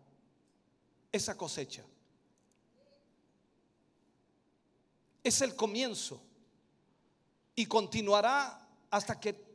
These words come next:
toda la cizaña sea quitada y todo lo que se presenta a Dios sea puro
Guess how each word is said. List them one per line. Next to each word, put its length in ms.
toda 420
la 140
cizaña 840
sea 640
quitada 580
y 100
todo 300
lo 160
que 140
se 400
presenta 760
a 40
Dios 460
sea 400
puro 720